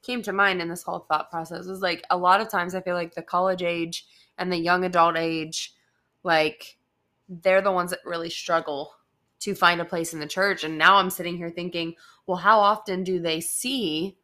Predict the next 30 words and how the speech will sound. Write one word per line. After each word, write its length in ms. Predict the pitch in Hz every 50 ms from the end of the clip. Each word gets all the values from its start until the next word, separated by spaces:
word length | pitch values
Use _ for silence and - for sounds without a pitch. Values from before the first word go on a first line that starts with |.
| _ _ _ _ _ _ _ _ _ _ _ _ _ _ _ _ _ _ _ _ _ _ _ _
college 460 | - - 214 208 202 202 196 190 180 190
age 720 | 180 180 180 175 170 170 175 180 - - - - - _ _ _ _ _ _ _ _ -
and 220 | 170 180 185 185
young 220 | 180 185 185 185 190
adult 580 | 175 170 175 170 170 165 156 - - _ _ -
people 680 | - - 254 240 - 202 175 170 165 160 165 165 - _ _ _ _ _ _
being 240 | - 185 185 180 175
represented 760 | 170 170 165 - 180 175 170 165 175 196 233 220 185 175 175
in 260 | 165 - 170 170 170 165
the 100 | 165 160
leadership 540 | 160 185 240 247 226 - - 180 165 160 -
and 140 | 165 160 165
it 160 | 165 156 180
being 280 | 180 180 185 190 185 175
represented 720 | 175 170 170 170 180 175 160 180 180 185 180 175 165 -
in 340 | - 160 165 165 160 160 160
making 320 | 165 165 160 - 180 175
decisions 540 | 165 156 - 208 220 220 214 196 180 170 180
and 160 | 170 170 170
being 220 | 180 175 180 175
represented 640 | 170 170 160 160 - 170 160 165 170 175 170 170 165 170
in, 260 | 165 160 156 156 156 - - - - - _ _ -
you 80 | 196
know, 280 | 180 165 160 160 - -
how 320 | - - - - 196 214 214
are 160 | 214 208 190
we, 300 | 185 190 185 175 170 -
how 240 | - - 185 185 190
does, 380 | 190 190 220 214 190 185 - - 202
how, 220 | - 185 180